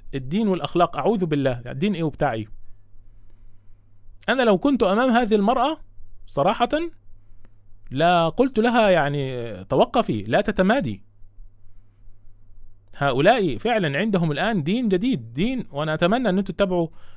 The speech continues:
آه، قناة الدكتور إياد قني بيتكلم فيها عن هذا الدين، دين الجندر كما اصطلح عليه. أين هي حرية التعبير التي تتشدقون بها؟ أقنع بعض السفهاء من بني جلدتنا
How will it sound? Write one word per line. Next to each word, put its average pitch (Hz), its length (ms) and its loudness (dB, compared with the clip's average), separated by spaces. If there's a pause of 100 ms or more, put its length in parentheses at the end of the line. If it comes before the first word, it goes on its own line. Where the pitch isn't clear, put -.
(160)
آه، 131 120 -2
قناة 175 320 0
الدكتور 165 300 0
إياد 185 160 0
قني 208 220 2
بيتكلم 190 440 0
فيها 202 160 0
عن 147 160 -2
هذا 180 200 2
الدين، 165 280 -2
دين 202 220 2
الجندر 165 520 0 (100)
كما 160 160 0
اصطلح 165 380 -2
عليه. 139 420 -2 (2000)
أين 240 200 2
هي 226 220 6
حرية 196 260 2
التعبير 160 640 0 (120)
التي 151 260 -2
تتشدقون 143 760 -2
بها؟ 127 300 -2 (1120)
أقنع 156 400 0
بعض 151 220 0
السفهاء 143 500 -2
من 131 160 -2
بني 147 200 0
جلدتنا 127 640 0